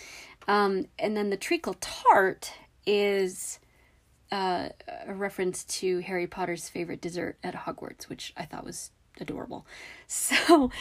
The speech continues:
um, so this author, the Treacle Tart, has written about sixty-three,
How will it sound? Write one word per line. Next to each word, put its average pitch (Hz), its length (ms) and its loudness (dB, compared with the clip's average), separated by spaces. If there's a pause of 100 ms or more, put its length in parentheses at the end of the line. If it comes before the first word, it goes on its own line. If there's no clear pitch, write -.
(500)
um, 254 420 12 (160)
so 277 260 4
this 330 360 6
author, 233 500 10
the 196 80 -2
Treacle 233 240 -2
Tart, 220 300 2
has 208 260 -6
written 208 720 0
about 196 340 -2
sixty-three, 226 1600 -4